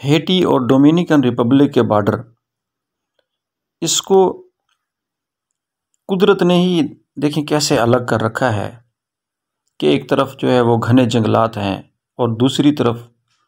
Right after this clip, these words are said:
दूसरी तरफ भी बहुत ज़्यादा दरख्त हैं। कोस्टा रिका और पनामा का बॉर्डर, इसको एक दरिया ने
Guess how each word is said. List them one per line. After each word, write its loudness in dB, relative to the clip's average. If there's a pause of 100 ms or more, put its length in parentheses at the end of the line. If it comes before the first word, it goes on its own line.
(460)
दूसरी 0
तरफ -2
भी 4
बहुत 0
ज़्यादा 0
दरख्त -4
हैं। -8 (3500)
कोस्टा 0
रिका 0
और 0
पनामा 0
का -2
बॉर्डर, -2 (1600)
इसको 0
एक 4
दरिया 2
ने 0